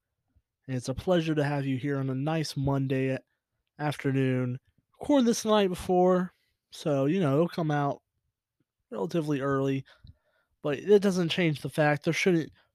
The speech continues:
be any breaking news, and like I said, daily show, so we'll get to that on Tuesday if it does happen. But I'm here to welcome you into this show, the inaugural episode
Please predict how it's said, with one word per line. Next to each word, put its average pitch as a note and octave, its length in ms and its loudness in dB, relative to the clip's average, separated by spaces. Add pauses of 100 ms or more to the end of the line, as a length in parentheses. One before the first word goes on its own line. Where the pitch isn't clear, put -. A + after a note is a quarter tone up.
(280)
be B3+ 200 6
any F#3 160 4
breaking D#3+ 460 0
news, D3+ 320 2
and C#3 80 -2
like D3+ 160 0
I D3 40 0
said, B2+ 420 -2
daily D#3 340 4
show, G3 300 2
so D3 160 -2
we'll B2+ 100 -2
get C#3 200 -4
to C#3+ 80 -6
that D3 200 -2
on A#2 180 -6 (160)
Tuesday C3 480 0
if A#2+ 140 -8
it B2+ 80 -10
does C3+ 240 0
happen. A2 500 -8 (1080)
But G3 260 6 (100)
I'm D#3+ 220 0
here D#3+ 520 0 (500)
to - 100 -4
welcome D3 320 0
you D3 140 2
into C#3+ 200 0
this G#3+ 300 4
show, F#3+ 380 4
the F3+ 140 2
inaugural C#3+ 840 0
episode D3+ 540 -2